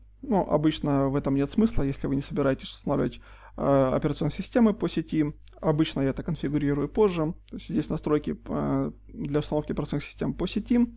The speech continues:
настройки мультикаста, вы можете включить мультикаст,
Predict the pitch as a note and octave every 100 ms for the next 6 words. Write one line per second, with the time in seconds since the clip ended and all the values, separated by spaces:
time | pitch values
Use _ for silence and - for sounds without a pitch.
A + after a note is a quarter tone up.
0 | - - - - _ - D#3+ E3+ E3 E3+
1 | E3+ F#3 A3+ A#3 A#3 E3 C#3+ - C#3+ -
2 | D3 D3+ - C#3 F3+ - - -